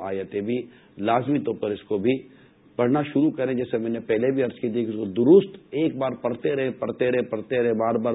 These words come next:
پڑھتے رہیں، درست پڑھتے رہیں، تو الحمدللہ قرآن کریم کی یہ برکت ہے کہ وہ یاد ہو جاتا ہے۔ اللہ تعالیٰ نے قرآن کریم ہی میں ارشاد فرمایا کہ ہم نے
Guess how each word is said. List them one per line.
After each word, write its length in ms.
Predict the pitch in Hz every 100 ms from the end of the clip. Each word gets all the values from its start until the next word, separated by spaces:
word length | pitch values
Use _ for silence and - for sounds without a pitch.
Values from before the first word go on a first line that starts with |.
| -
پڑھتے 240 | 107 123
رہیں، 140 | 117 113
درست 260 | 175 208 -
پڑھتے 280 | 110 - 98
رہیں، 140 | 87 - - - -
تو 80 | 127
الحمدللہ 460 | 117 120 151 156 151 -
قرآن 300 | 123 131 127
کریم 320 | 120 131 135
کی 120 | - 127
یہ 60 | 120
برکت 440 | 110 110 127 120
ہے 60 | 135
کہ 100 | 131
وہ 180 | 123 113
یاد 200 | 98 95
ہو 120 | 92
جاتا 260 | 82 80 -
ہے۔ 100 | - _ _ _ - _ _ -
اللہ 220 | 117 127
تعالیٰ 260 | 120 117 123
نے 120 | 143 -
قرآن 320 | 117 110 120
کریم 360 | - 110 123 120
ہی 180 | 98 147
میں 120 | 185
ارشاد 300 | 151 117 98
فرمایا 340 | 101 92 98 95
کہ 60 |
ہم 80 | 107
نے 100 | 123